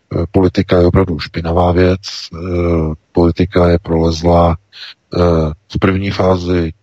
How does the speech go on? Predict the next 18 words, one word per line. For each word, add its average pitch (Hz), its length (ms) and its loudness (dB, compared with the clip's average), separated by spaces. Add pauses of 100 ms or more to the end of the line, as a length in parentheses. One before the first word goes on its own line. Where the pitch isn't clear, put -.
(440)
řekněme, 90 440 -4
ideály, 90 720 2
ve 95 140 0
druhé 92 300 2
fázi 92 420 0
korupcí 92 920 -4 (580)
a 87 180 2 (240)
ve 92 240 0
třetí 101 360 -4
fázi 90 720 0
naprostou 92 760 0
podřízeností 92 1300 0 (320)
těm 98 260 0
strukturám, 90 920 -2
které 87 300 2
potom, 87 500 -4
eh, - 520 -8 (580)
podléháte 82 960 0